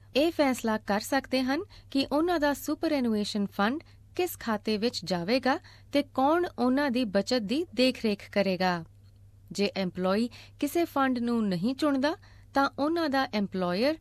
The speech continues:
ਜਾਂ ਮਾਲਕ ਖੁਦ ਫੰਡ ਚੁਣ ਸਕਦਾ ਹੈ। ਕੰਮ ਕਰਨ ਵਾਲੀ ਜ਼ਿੰਦਗੀ ਦੌਰਾਨ ਤੁਹਾਡਾ ਸੁਪਰ ਵਿੱਚ ਯੋਗਦਾਨ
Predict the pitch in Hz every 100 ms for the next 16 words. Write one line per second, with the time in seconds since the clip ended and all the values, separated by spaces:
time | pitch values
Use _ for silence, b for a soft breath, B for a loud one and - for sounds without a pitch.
0 | b b b 214 214 190 175 185 277 -
1 | - - 330 285 226 240 339 - - -
2 | 294 285 - - 180 185 185 190 175 -
3 | - - - - - - - - 208 202
4 | - 190 190 190 190 196 180 170 190 254
5 | 226 214 214 226 226 b b 254 226 202
6 | 196 202 - 202 - 285 247 254 - 196
7 | 190 170 185 220